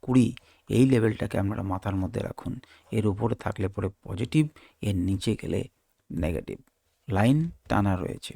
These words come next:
পনেরো মিনিটে। আমরা, আমি বন্ধ করে দিলাম, আমি বন্ধ করে দিলাম। আপনারা দেখুন, যদি আপনারা সিগন্যাল ইন্ডিকেটরকে ব্যবহার করেন, সরি, আনরাইভেলকে আপনারা দেখুন, তার লেভেলগুলো একটু দেখে নিন। দেখুন, এই পর্যন্ত যাবার পর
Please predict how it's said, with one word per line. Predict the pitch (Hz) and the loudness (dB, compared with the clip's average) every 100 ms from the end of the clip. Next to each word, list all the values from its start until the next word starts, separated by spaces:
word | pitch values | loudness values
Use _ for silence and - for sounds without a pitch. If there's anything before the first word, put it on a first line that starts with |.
| _ _ _ _ - - | _ _ _ _ -14 2
পনেরো | 131 95 | 4 4
মিনিটে। | 101 - - - _ - - | 0 -8 -12 -16 _ -20 -4
আমরা, | 107 101 | 0 2
আমি | 98 98 | 2 0
বন্ধ | 104 107 117 | 0 0 2
করে | 113 123 123 | 0 -2 -2
দিলাম, | 117 127 156 - _ _ _ _ _ _ _ _ _ _ _ _ _ _ _ _ _ _ _ - | 0 -2 -2 -10 _ _ _ _ _ _ _ _ _ _ _ _ _ _ _ _ _ _ _ 2
আমি | 117 | 2
বন্ধ | 107 110 117 | 4 4 4
করে | 117 110 113 | 2 0 2
দিলাম। | 117 143 - | 0 -2 -2
আপনারা | 135 135 123 | -2 0 0
দেখুন, | 120 - 117 123 - - _ - | -2 0 0 0 -10 -20 _ 0
যদি | 104 110 | 4 4
আপনারা | 98 107 101 98 - _ _ _ | 4 2 2 2 -2 _ _ _
সিগন্যাল | - 117 110 117 110 | -4 -2 2 4 4
ইন্ডিকেটরকে | 98 92 - - - | 2 -2 -2 -4 -6
ব্যবহার | - - 90 - | -6 -6 -6 -8
করেন, | - - - _ | -10 -10 -12 _
সরি, | - 107 - - _ _ | -4 -2 -2 -8 _ _
আনরাইভেলকে | - 113 135 175 175 151 135 127 _ - | 2 6 6 6 4 4 2 0 _ -2
আপনারা | 110 107 101 | 0 2 2
দেখুন, | 101 98 117 120 | 0 -2 -4 -2
তার | 101 | 0
লেভেলগুলো | 95 101 104 104 107 | 2 2 2 0 -2
একটু | - 110 | -2 -2
দেখে | 104 101 | -2 2
নিন। | 107 104 - - - - | 0 0 -4 -18 -14 0
দেখুন, | 117 120 | 4 6
এই | 113 | 6
পর্যন্ত | 113 117 113 117 107 | 4 -2 2 0 0
যাবার | 101 101 104 104 | 0 0 0 -2
পর | - 107 | 2 2